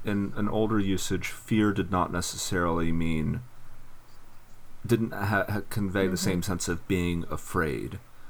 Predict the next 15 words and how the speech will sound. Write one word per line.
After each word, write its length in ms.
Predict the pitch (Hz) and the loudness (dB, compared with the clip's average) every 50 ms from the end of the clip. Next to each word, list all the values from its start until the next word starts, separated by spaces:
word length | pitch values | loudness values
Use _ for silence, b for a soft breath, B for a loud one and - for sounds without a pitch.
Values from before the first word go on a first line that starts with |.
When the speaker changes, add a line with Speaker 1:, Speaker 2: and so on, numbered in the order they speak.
| b b b b b b b - | b b b b b b b -8
Speaker 1:
Uh, 240 | - 95 92 85 - - | -6 -4 -2 -2 -2 -4
it 180 | 90 92 90 90 | -2 -2 -2 0
was 240 | 95 92 87 85 - | 0 0 -2 -2 -2
more 460 | 98 92 90 90 87 85 85 85 78 - | -2 0 2 2 2 2 2 2 0 0
about 460 | 85 85 80 87 82 82 78 78 - - - 92 90 | -2 -2 0 0 0 0 0 -2 -4 -6 -6 -2 0
being 300 | 95 92 90 87 87 - | 0 2 2 0 -2 -2
subject 640 | - - 110 98 87 - 95 80 - - - - - | 0 2 2 2 2 2 0 0 0 -2 -8 -10 -6
to 360 | - 90 78 71 76 80 80 - - | -4 -4 -4 -2 -4 -4 -6 -6 -6
and 500 | 82 85 80 78 78 76 78 78 80 - - - - | -4 -2 -2 -2 -2 -2 -4 -4 -6 -8 -8 -6 -4
obeying. 640 | 87 85 87 87 85 85 82 80 71 71 78 82 90 b b b b b b b b b b - - - - - - - - | -4 -2 0 0 0 2 0 -2 -2 -4 -4 -6 -6 b b b b b b b b b b -8 -10 -10 -10 -6 -2 0 4
I 120 | 98 101 | 4 6
don't 240 | 98 107 110 110 107 | 6 4 4 4 2
really 240 | 107 98 98 92 92 | 2 2 2 2 2
know 280 | 90 90 85 85 85 | 0 0 0 0 0
when, 640 | 82 82 82 85 85 85 85 85 85 82 85 90 | -2 -2 -2 -2 -2 0 0 -2 -2 -2 -4 -6